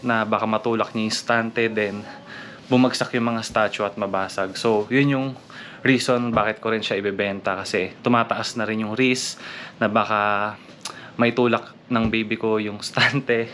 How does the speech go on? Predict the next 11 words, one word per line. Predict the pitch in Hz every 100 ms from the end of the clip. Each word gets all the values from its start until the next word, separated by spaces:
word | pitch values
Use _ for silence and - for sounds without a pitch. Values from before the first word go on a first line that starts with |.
| - - - - -
So, | 117 107 110
yun. | 147 117 104
Syempre, | 107 156 151 156
ang | 147
importante, | 139 139 135 127 127
no, | 131
baka | 117 110 110
kasi | 117 117
mabagsakan | 113 104 101 - 107 107
siya, | - 110 104 95
and | 101 101